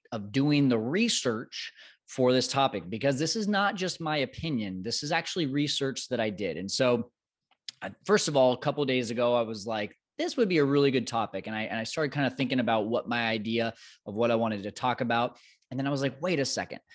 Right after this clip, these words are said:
Uh, this is exactly that. It's just my opinion." Um, just because I say this doesn't mean it's true. Um, it's true to me, but it may not be true to other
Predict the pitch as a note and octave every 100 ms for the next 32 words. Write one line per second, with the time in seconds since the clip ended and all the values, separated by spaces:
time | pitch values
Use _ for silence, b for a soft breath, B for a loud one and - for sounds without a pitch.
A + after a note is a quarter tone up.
0 | b b _ - A2 G2 A#2 F3+ - G3
1 | E3 C3+ C3+ C3 C3 D#3+ F#2+ - A#2+ -
2 | G#2+ A2 - G3 C#3+ - - _ A2+ G#2
3 | G2 F2+ - _ _ F3+ C#3 B2+ C#3 C#3
4 | B2+ B2 A#2+ C3 A#2 G2+ A#2 - - -
5 | B2 A#2 G2 A2 A2 G2 - - - A2+
6 | A#2 G3 B B - A2+ G#2+ G#2+ - -
7 | C3 A2+ C#3+ A3 F3 A3 b b b -
8 | C3+ C3+ D#3 D3+ D3 D3 C#3 - D3+ D3+
9 | D3+ E3 - E3+ F#3 F#3 F3